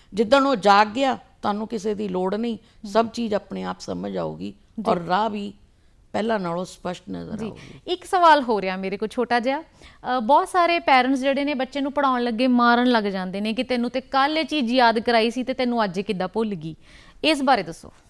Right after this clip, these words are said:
Speaker 1: ਮੈਮ, ਮਾਰਨਾ ਤਾਂ ਮੈਂ ਨਹੀਂ, ਬ-, ਮਾਪਿਆਂ ਨੂੰ ਹੱਥ ਜੋੜ ਕੇ ਬੇਨਤੀ
Speaker 2: ਹਮ।
Speaker 1: ਕਰੂੰਗੀ ਕਿ ਮਾਰਨ ਨਾ ਬਿਲਕੁਲ ਵੀ।
Speaker 2: ਹਮ।
Speaker 1: ਇੱਕ ਸਜ਼ਾ ਦਿੰਦੇ ਸੀ ਸਾਡੇ,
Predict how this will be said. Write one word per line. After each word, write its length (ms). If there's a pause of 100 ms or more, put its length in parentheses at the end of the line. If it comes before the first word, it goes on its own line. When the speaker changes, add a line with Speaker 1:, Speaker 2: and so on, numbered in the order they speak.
(720)
Speaker 1:
ਮੈਮ, 300
ਮਾਰਨਾ 800 (320)
ਤਾਂ 120
ਮੈਂ 440
ਨਹੀਂ, 300
ਬ-, 200
ਮਾਪਿਆਂ 600
ਨੂੰ 260
ਹੱਥ 140
ਜੋੜ 260
ਕੇ 100
ਬੇਨਤੀ 340
Speaker 2:
ਹਮ। 60
Speaker 1:
ਕਰੂੰਗੀ 340
ਕਿ 180
ਮਾਰਨ 400
ਨਾ 200
ਬਿਲਕੁਲ 380
ਵੀ। 200 (160)
Speaker 2:
ਹਮ। 80 (320)
Speaker 1:
ਇੱਕ 160
ਸਜ਼ਾ 360
ਦਿੰਦੇ 360
ਸੀ 140
ਸਾਡੇ, 560